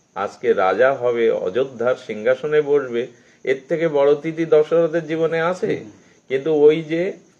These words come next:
নদীর যোগে স্নান করতে গিয়ে যদি সিঁড়ির ওপরে জলের কায়া <clears throat> পা ফসকে যায়, তখন হাত পা ভাঙে, আর দশরথের ভাঙলো প্রাণ, শুধু হাত পা না। ওই কৈকেয়ীর প্রতি অতিরিক্ত মমতার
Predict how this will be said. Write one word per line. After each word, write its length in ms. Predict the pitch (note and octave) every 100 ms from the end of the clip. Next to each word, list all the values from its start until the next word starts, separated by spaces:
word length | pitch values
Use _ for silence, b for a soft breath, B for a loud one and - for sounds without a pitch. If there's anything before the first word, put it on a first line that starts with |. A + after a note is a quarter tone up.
| b b b _
নদীর 580 | G2+ A#2 B2+ D3+ E3+ D#3+
যোগে 360 | D#3 D#3 D#3+ D3
স্নান 400 | - D#3 F3 F3+
করতে 380 | F#3 - E3+
গিয়ে 260 | D#3 C#3+ C#3+
যদি 320 | C3 B2+ B2+
সিঁড়ির 420 | A#2+ - C3 E3+
ওপরে 380 | F3+ D#3+ D#3+ C3+
জলের 380 | A#2+ A#2+ A#2+ A2+
কায়া 760 | - G#2+ A2+ C#3+ E3+ B2 F#2+ - _
<clears throat> 480 | C#3+ - D#3+ C3 -
পা 320 | B2+ B2+ D3 C#3+ - -
ফসকে 380 | F3 - G3
যায়, 300 | D3+ B2 A#2 A2+
তখন 260 | B2 B2 A2
হাত 240 | A#2+ A#2+ -
পা 120 | C#3+
ভাঙে, 400 | A#2+ A#2 G#2 G#2 - b b b -
আর 140 | G2+ F#2
দশরথের 680 | G#2+ A2+ D3 C#3+ C#3 C3 A2+
ভাঙলো 640 | F#2 G#2 A2+ B2 E3 D#4+ - _ G#2 F#2+
প্রাণ, 480 | G2+ G2+ G2 G2
শুধু 300 | F#2+ A#2 A#2
হাত 320 | G2+ G2+ G2+ -
পা 120 | G2+
না। 200 | F#2 G2+ - b b b _
ওই 140 | G#2 G#2+
কৈকেয়ীর 600 | B2 A#2+ C3+ C3 D#3 D#3+ E3
প্রতি 240 | E3+ E3
অতিরিক্ত 520 | D#3 C#3 C#3+ C#3 -
মমতার 640 | C#3 A2+ A2+ A#2 C3 D#3+